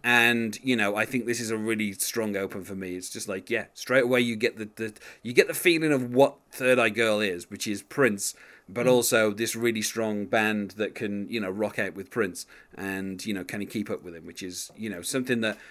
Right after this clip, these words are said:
Speaker 1: I feel, you know, we kind of, you know, Prince didn't really give that much kind of credit to the Dunhams,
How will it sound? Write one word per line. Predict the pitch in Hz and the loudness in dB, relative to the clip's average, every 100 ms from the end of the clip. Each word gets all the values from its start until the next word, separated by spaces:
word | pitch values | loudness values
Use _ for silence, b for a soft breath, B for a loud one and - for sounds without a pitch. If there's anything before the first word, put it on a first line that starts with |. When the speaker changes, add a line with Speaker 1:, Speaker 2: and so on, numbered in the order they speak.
| B | B
Speaker 1:
I | - | -10
feel, | - 123 123 110 | -4 2 4 4
you | 117 123 | 0 0
know, | 101 95 110 | -2 -6 -10
we | 117 120 | -4 -2
kind | - 123 | 0 2
of, | 117 104 B - | 2 0 B -4
you | 147 | -2
know, | |
Prince | 120 196 208 | 2 4 4
didn't | 190 185 160 | 4 2 2
really | 139 151 143 | 2 2 4
give | 127 123 | 2 4
that | 127 127 | 4 4
much | 123 120 | 0 0
kind | 131 120 | 0 -2
of | |
credit | 107 113 117 135 | -2 0 0 0
to | 131 | -4
the | 123 | -2
Dunhams, | 117 127 143 151 147 | 2 2 2 -2 -10